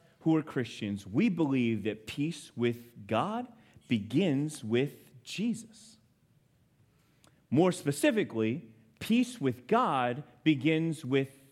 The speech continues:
the Easter story. You know, when most of the world thinks about Jesus, they don't think about the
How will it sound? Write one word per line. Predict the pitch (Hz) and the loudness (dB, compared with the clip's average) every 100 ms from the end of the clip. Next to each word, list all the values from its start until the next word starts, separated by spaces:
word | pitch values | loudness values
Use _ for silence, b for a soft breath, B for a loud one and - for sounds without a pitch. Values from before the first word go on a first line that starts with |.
| _ | _
the | 127 135 135 | -8 -4 -4
Easter | 135 - 95 | -6 -10 -14
story. | - - 85 78 87 - _ _ _ _ _ _ _ _ _ _ _ b b b b b | -14 -14 -14 -14 -16 -20 _ _ _ _ _ _ _ _ _ _ _ b b b b b
You | 165 | 4
know, | 208 196 | 6 6
when | 185 175 | 4 4
most | 170 208 214 | 6 6 4
of | |
the | 190 | 4
world | 175 170 | 4 4
thinks | 180 165 | 2 2
about | 156 131 | 2 2
Jesus, | 107 156 127 120 | 2 2 2 0
they | 135 | 0
don't | 139 127 | 0 -2
think | 123 | 0
about | 120 | 0
the | 113 | 0